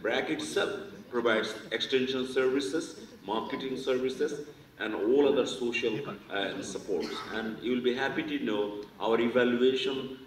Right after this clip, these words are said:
shows that, you know, almost as, as many as almost nearly a million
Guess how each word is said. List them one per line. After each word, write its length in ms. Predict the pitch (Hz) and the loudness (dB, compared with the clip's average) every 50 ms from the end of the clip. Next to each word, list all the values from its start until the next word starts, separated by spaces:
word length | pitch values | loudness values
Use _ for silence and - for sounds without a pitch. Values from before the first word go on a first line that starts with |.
| - - | -12 -10
shows 520 | - - - 143 151 151 151 - - - | -4 2 4 6 6 6 6 2 0 0
that, 340 | 101 92 85 82 82 - - - 151 - | -2 -2 -2 -2 -6 -6 -8 -10 -10 -6
you 120 | 92 95 | -6 -4
know, 160 | 98 98 92 - 90 82 - - - - - - | -2 -2 -2 -4 -6 -8 -10 -12 -14 -16 -12 -4
almost 600 | - 104 117 131 143 143 143 151 175 170 151 170 | 0 4 6 6 6 6 4 4 2 2 0 -2
as, 260 | - - 120 123 117 104 - | -4 -2 0 0 0 0 -2
as 320 | 95 110 117 113 113 117 117 | -2 -2 -2 -2 -2 -2 -2
many 260 | 123 131 139 131 131 | -2 0 0 0 0
as 260 | 123 117 - - - - | 0 0 -2 -4 -6 -4
almost 360 | 107 117 120 123 127 127 - | -2 0 0 2 0 0 0
nearly 560 | - - 110 120 131 147 156 151 139 139 135 127 | -2 -4 0 2 4 4 4 4 4 6 6 6
a 260 | 117 110 95 95 101 | 6 4 0 0 2
million 580 | 135 165 180 175 160 139 117 107 - - - | 4 4 4 6 4 4 2 2 -2 -6 -8